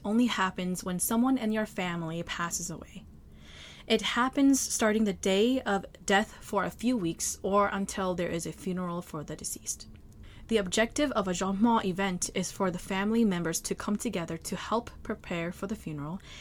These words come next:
and keep the house warm with each other's presence. Its location is usually at the house where the deceased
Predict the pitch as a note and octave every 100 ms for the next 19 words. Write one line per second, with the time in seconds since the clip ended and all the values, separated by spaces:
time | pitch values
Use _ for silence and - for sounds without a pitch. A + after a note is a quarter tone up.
0 | - - F#3+ F#3 - - A#3 - A#3+ G3+
1 | G3 - F#3 G#3+ G#3 F3 E3 E3+ - D#3+
2 | D#3+ - E3 D#3+ - - - - - -
3 | - - - - - A#3 A3+ A#3+ A#3+ C4+
4 | A3 F3+ G3+ B3 B3+ B3 B3 A3 F#3 -
5 | F#3 F#3 F#3+ F#3+ - F#3 F3 E3 - G#3+
6 | G3+ -